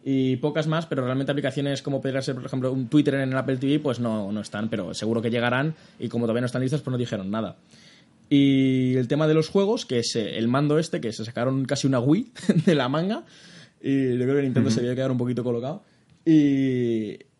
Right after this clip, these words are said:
Speaker 2: Sí, sí, totalmente.
Speaker 1: y el mando, el mando está bastante guay, y le han llamado, ya no es Apple Remote, como era antes, ahora creo que es Siri Remote.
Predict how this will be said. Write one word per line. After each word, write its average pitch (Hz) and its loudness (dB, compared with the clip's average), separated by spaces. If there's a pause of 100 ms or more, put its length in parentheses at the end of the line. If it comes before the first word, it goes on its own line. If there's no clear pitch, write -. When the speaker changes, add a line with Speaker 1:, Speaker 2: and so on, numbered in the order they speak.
(300)
Speaker 2:
Sí, 98 -6
sí, 92 -8
totalmente. 87 -6
Speaker 1:
y 135 0
el 127 2
mando, 175 0
el 135 0
mando 156 0
está 185 0
bastante 175 0
guay, 180 2 (220)
y 123 2
le 135 4
han 151 4
llamado, 170 4 (160)
ya 139 4
no 180 4
es 170 0 (140)
Apple 151 2
Remote, 147 2
como 131 0
era 135 0
antes, 147 -4
ahora 147 2
creo 160 0
que 170 0
es 170 -2
Siri 165 4
Remote. 117 0